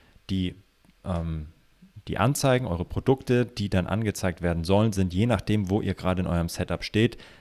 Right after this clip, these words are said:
die einzelnen, ähm, der einzelne grüne Rucksack, der einzelne gelbe Rucksack oder der einzelne kleine gelbe Rucksack.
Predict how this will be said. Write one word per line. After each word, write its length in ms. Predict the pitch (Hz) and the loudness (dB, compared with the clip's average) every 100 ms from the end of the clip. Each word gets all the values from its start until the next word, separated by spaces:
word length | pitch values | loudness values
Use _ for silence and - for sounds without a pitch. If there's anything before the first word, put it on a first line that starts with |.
| - - | -20 -10
die 120 | 98 - | -10 -6
einzelnen, 760 | 95 139 - 120 110 104 95 85 - _ _ _ _ _ _ _ | -2 -2 0 2 4 4 4 0 -8 _ _ _ _ _ _ _
ähm, 360 | 90 85 85 82 _ _ - | -4 -2 -4 -8 _ _ -6
der 140 | 90 | -2
einzelne 280 | 98 - 85 | -2 -2 -4
grüne 240 | - 90 | -2 -2
Rucksack, 580 | 82 147 - 131 127 - | 2 2 2 0 0 -6
der 80 | - | -6
einzelne 340 | 85 - 82 | -6 -6 -6
gelbe 280 | 78 117 117 | 0 2 2
Rucksack 360 | 107 107 101 - | 0 -2 -4 -4
oder 160 | 85 | -6
der 220 | 85 80 - | -4 -6 -4
einzelne 360 | 92 - 85 | -6 -4 -6
kleine 380 | - 82 87 82 | -4 -2 0 -2
gelbe 380 | - 82 78 78 | -2 0 0 0
Rucksack. 480 | 71 76 - - | -4 -6 -6 -10